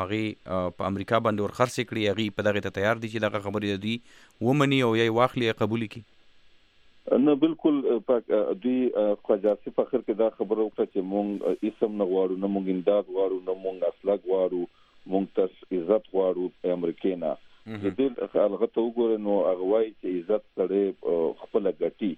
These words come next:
Speaker 2: نو پاکستان دلته دا دی چې پاکستان اصله هم اخیستې ده، دې وخت کې پاکستان ښه ډېره پیسه هم اخیستې ده، بلیون، آ، د،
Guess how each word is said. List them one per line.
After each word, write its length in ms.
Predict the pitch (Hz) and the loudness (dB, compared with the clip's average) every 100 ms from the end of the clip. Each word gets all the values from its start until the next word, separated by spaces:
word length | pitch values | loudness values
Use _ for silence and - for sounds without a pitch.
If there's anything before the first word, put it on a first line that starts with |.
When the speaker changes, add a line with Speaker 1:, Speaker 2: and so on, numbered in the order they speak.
| - - _ - - | -10 -20 _ -10 -4
Speaker 2:
نو 60 | |
پاکستان 600 | 107 101 98 - 147 143 | 2 0 0 -2 0 2
دلته 220 | 135 - | 0 -2
دا 200 | 104 123 | 2 4
دی 220 | 123 113 113 | 2 0 -4
چې 140 | - | -2
پاکستان 480 | 101 95 92 - 113 | -2 0 -2 0 2
اصله 280 | 101 - 110 | 2 0 0
هم 100 | 110 | 0
اخیستې 400 | 101 - 98 98 | -2 -2 -6 -4
ده، 160 | 90 92 | -2 -2
دې 120 | 95 | 0
وخت 360 | 92 92 - | 0 0 0
کې 160 | 95 90 98 | 0 0 0
پاکستان 480 | 101 85 90 - 101 | -2 0 0 0 0
ښه 140 | - | 0
ډېره 200 | 98 95 | 2 2
پیسه 340 | 92 90 85 110 | 2 0 0 0
هم 100 | 104 | 0
اخیستې 360 | 92 95 - 90 | -2 -4 -2 0
ده، 120 | 92 | 0
بلیون، 360 | 85 90 107 | 0 -2 0
آ، 60 | 98 - 87 85 - 92 85 87 87 | 0 -2 -4 -2 2 2 2 0 0
د، 280 | 87 90 90 | 2 2 0